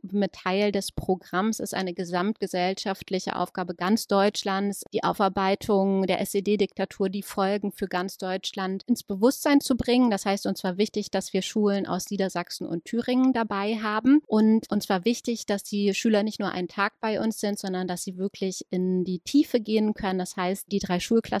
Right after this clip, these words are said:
die wir eingeladen haben, werden jeweils eine Woche lang forschen mit uns, bei uns und auch an ihren Orten vor Ort. Dann wollten wir fragen, wie soll man denn jetzt wirklich erinnern, so wie auch das Thema ist.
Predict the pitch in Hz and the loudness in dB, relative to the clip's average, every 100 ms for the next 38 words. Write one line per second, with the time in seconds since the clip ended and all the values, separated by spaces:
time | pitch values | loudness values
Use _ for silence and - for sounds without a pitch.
0 | - 190 196 185 170 190 220 214 190 190 | -2 -4 -2 0 0 2 2 4 2 0
1 | 196 175 185 180 185 180 185 185 180 180 | -2 -2 -2 0 0 0 -2 -2 -2 -2
2 | 185 - - 185 214 202 175 - 190 202 | -2 -6 -4 -2 0 -2 -2 -2 0 0
3 | 190 175 175 170 - - 190 202 240 - | -2 -2 -2 -2 -4 -2 0 2 0 4
4 | 294 320 285 240 247 - - 233 254 254 | 6 8 6 2 0 -2 -2 4 6 4
5 | - 208 202 233 - 233 240 233 202 202 | 2 -2 0 2 2 4 4 2 -2 0
6 | 190 - 185 190 180 - 185 185 190 180 | -2 -2 -4 -2 -2 -2 -2 0 0 -2
7 | - 160 - 180 196 262 - - 202 214 | -2 -2 -2 -2 0 -2 -2 -2 0 2
8 | 214 226 208 - 202 202 214 226 220 226 | 2 0 -2 -2 -2 0 0 2 2 2
9 | 233 - 220 214 220 208 - - 214 - | 0 -2 -2 -2 0 -2 -4 -10 -8 -6
10 | 220 226 180 165 185 196 202 - 202 - | -2 0 0 -2 -4 -4 -2 -6 -6 -2
11 | 220 185 - 165 - | 0 0 -2 -6 -10